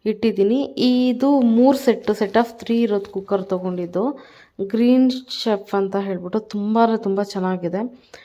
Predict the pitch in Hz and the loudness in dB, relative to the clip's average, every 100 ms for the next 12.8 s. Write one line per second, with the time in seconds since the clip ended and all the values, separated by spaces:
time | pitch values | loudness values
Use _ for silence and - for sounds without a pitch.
0 | _ _ - 196 196 196 190 180 208 226 | _ _ -4 0 2 2 2 2 0 0
1 | 226 226 247 254 214 214 214 208 196 226 | 0 0 0 2 2 0 0 -2 -2 -2
2 | 208 202 185 196 196 196 196 196 180 185 | -2 0 2 4 2 0 -2 -4 -4 -2
3 | 175 220 262 - - _ _ 170 190 208 | 0 -2 -6 -14 -20 _ _ 0 4 4
4 | 226 254 254 254 247 240 220 220 240 214 | 4 2 2 0 0 2 2 2 0 2
5 | 190 180 202 196 208 214 214 196 196 - | 4 2 0 -2 0 -2 0 -2 -2 0
6 | 196 170 170 170 220 214 196 180 175 190 | 0 0 0 0 0 -2 0 -2 -2 0
7 | 226 233 226 226 226 214 202 220 190 185 | 2 2 0 -2 0 -2 -2 0 0 0
8 | 196 196 185 208 220 202 185 214 220 190 | -2 -2 -4 -4 -2 -2 0 0 0 0
9 | 175 185 262 - - - _ - 254 226 | -2 -4 -6 -10 -20 -20 _ -2 0 4
10 | 226 220 226 220 226 214 208 220 214 190 | 2 2 0 0 0 0 0 0 0 0
11 | 185 202 214 214 208 196 196 202 196 180 | 2 2 4 2 4 2 2 2 0 -2
12 | 185 185 185 180 180 180 175 226 | -2 -2 -2 -2 -4 -6 -4 -4